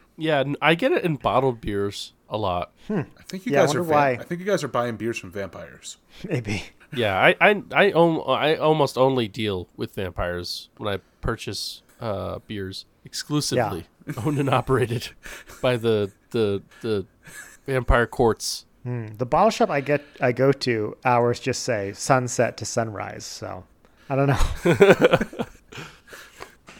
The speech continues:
Speaker 2: This is a different beer. It's kinda unique. Uh, I haven't had a lot of beers like this. I don't know if it's something I would reach for again. Something I'd be happy to have as a flight, you know, option because it's different.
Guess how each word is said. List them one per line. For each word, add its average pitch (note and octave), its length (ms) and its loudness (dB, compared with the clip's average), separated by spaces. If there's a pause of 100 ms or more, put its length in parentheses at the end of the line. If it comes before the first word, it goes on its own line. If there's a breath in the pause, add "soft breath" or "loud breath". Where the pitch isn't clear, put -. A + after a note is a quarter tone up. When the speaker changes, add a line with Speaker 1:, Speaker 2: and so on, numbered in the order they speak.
(720 loud breath)
Speaker 2:
This C#3+ 160 2
is A3+ 120 0
a F#3+ 100 6
different C3+ 540 2
beer. A2 320 -4
It's - 140 -12
kinda F3 240 0
unique. B2+ 420 -2 (200)
Uh, A2 320 -2
I A#2+ 80 -4
haven't E3 240 -2
had B2+ 260 0
a A#2 40 0
lot B2 200 2
of A2+ 80 -4
beers A#2 340 -4
like A#2+ 220 -4
this. - 400 -10 (340)
I G#3+ 40 -2
don't C4 120 -2
know B3 120 2
if G3+ 80 -2
it's F3+ 100 -8
something G3 180 0
I F3+ 40 0
would E3 120 0
reach D#3 180 -2
for D#3 200 0
again. C#3 440 0 (340)
Something F3+ 200 -2
I'd D#3+ 80 -2
be D3 100 -2
happy C3+ 340 0
to B2+ 100 4
have A#2 580 -4 (320)
as A#2+ 140 -4
a A2 40 -10
flight, G3+ 440 0 (180)
you D3+ 140 -2
know, D3+ 340 0 (100)
option D#3 540 -4 (200)
because B2+ 240 -4
it's A2+ 100 -8
different. E3 420 -4